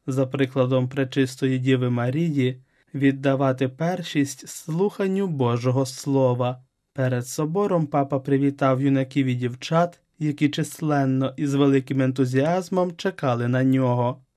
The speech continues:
Їм, що розпочинали довге молитовне чування, я вручив два скарби християнської віри: Святого Духа і Хрест, сказав Венедикт шістнадцятий, пояснюючи,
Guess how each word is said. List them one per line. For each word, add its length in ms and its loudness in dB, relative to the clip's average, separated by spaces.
Їм, 400 -2
що 240 -2
розпочинали 760 -2
довге 420 2
молитовне 640 2
чування, 760 0
я 200 -2
вручив 640 0
два 300 2
скарби 560 0
християнської 1120 0
віри: 520 2
Святого 640 0
Духа 600 -2
і 100 -4
Хрест, 680 -2
сказав 680 0
Венедикт 640 2
шістнадцятий, 1000 -2
пояснюючи, 1120 -2